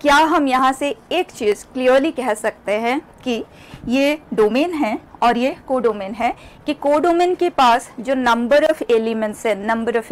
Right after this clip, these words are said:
elements, that must be either equal to the number of elements in the domain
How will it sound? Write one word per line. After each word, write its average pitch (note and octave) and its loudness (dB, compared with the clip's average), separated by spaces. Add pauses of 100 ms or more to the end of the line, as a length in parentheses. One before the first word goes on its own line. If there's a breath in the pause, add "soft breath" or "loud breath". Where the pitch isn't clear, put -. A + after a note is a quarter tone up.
elements, - -12 (400 loud breath)
that B3 2
must A#3 -2
be A3+ -6 (220)
either A#3 2
equal D4+ -4
to F#3+ -2 (120)
the A#3+ 0 (100)
number A3 2
of C#4+ -6
elements A#3+ 0
in B3 -8
the A#3+ 0
domain G#3 -4